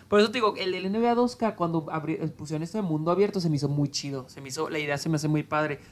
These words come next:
Pues ya nomás, o sea, se, falta que la mejoren, que la vayan perfeccionando. Porque sí, te digo, el mundo está muy chiquito, y entiendo, o sea, es de deportes, tampoco puedes hacer algo tipo Grand Theft Auto y con el presupuesto más porque es anual, y Grand Theft Auto sale cada, ¿qué? quince años.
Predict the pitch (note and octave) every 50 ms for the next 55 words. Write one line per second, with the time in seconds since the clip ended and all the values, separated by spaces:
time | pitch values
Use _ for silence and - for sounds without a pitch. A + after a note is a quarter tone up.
0 | - - - E3 D3+ D#3 D3+ D#3 D#3+ F3 E3 F3 F3+ D#3 E3 E3 D#3 - - -
1 | - - - E3+ D#3+ D#3+ F#3+ G3 - - G#3+ G#3 G3 F3 D3+ C#3 C3 B2+ - -
2 | C#3+ D3+ D#3 D#3 C#3+ - C#3+ C#3 C3+ A#2+ A#2+ B2 C3 D3 D#3 D#3+ - F#3 F#3+ -
3 | E3+ D3+ - - - C#3 B2 B2 C3 C#3+ D3 C#3 B2 - - - - - - -
4 | D3+ - E3 D#3+ - F#3+ F#3+ - G3+ G3 F#3 D#3+ - - - - D3+ D#3 D#3 D#3
5 | D3+ F3+ F3 - G3 F#3+ F#3+ G3 - - A3+ - - G#3 F#3+ - - E3+ E3+ E3+
6 | - - - - - - - - G4+ A#4 A#4+ A#4+ - B4+ C5+ B4+ G4+ D#4 - -
7 | - - - F#3 G3+ E3+ - - - A#3 B3 - - C3+ - C3 A#2+ A#2 C#3 -
8 | - - F3 D#3 D3 C3+ C#3 D#3 E3 E3 - D#3+ - D#3 D3 D3 D3+ D3+ D3+ C#3+
9 | - F3 F3 G3 F#3+ - D3+ - C3+ B2 A#2+ A#2 - C3 B2 B2+ B2 - - D#3+
10 | D#3 - - D#3 C#3 C3+ C3 - - D#3 D3 - C3 - - C3 C3 C3+ C#3 D#3
11 | F3 E3+ C#3+ - - - - _ - C3 C3 C3+ C3 C#3+ D3 D3 D#3+ D#3 - D#3
12 | - D3+ D3 D3 C#3+ - D3+ D3+ D3 D3 - C#3+ B2+ - D3+ D3 C#3+ - - D#3
13 | D#3+ G3+ - - - - -